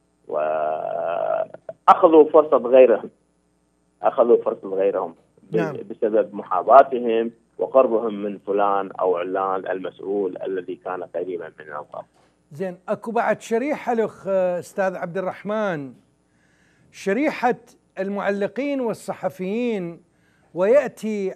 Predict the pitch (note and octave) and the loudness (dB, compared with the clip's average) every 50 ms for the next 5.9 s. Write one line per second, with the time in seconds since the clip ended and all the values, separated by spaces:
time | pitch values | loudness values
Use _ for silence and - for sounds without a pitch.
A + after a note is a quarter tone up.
0 | - - F#3 F#3 F#3 F3+ F3 F3 F3 E3+ E3+ E3+ _ _ - E3+ E3 D#3+ D#3 D#3 | -6 -6 -4 -2 -2 -2 0 0 -2 -2 -4 -6 _ _ -12 -10 -10 -8 -10 -10
1 | D#3 - _ _ - A#3+ D4+ D4+ C#4 B3 G#3+ - - _ - - F3+ E3+ D#3+ D#3 | -12 -16 _ _ -2 0 0 0 0 -2 -2 -4 -6 _ -12 -10 -8 -6 -4 -4
2 | D3+ D3 C#3+ C#3+ C#3 C3+ C#3 C3 C#3+ F3+ G3 F#3 F#3 E3 C3+ - - - F3 E3 | -6 -6 -8 -12 -14 -16 -14 -8 -4 -4 -2 -2 -4 -6 -8 -10 -12 -10 -8 -6
3 | G#3+ G#3 - - - F3 D#3+ D#3 D3+ C#3+ C3+ _ _ _ _ _ _ _ _ _ | -6 -6 -6 -6 -6 -6 -4 -4 -6 -8 -10 _ _ _ _ _ _ _ _ _
4 | _ _ _ - D#3 D#3+ D#3+ D3+ D#3 F3 F3 F3+ D#3 - - - G#3+ A3+ A3+ A3 | _ _ _ -10 -8 -8 -8 -8 -8 -8 -8 -8 -10 -10 -4 2 4 6 6 6
5 | G#3+ G3 F3+ F#3 E3+ E3 G3 A#3 A#3+ F#3 - - F#3 F#3 D3+ C3+ B2+ | 6 4 2 -2 0 2 4 6 6 4 2 0 -4 -4 -4 -6 -10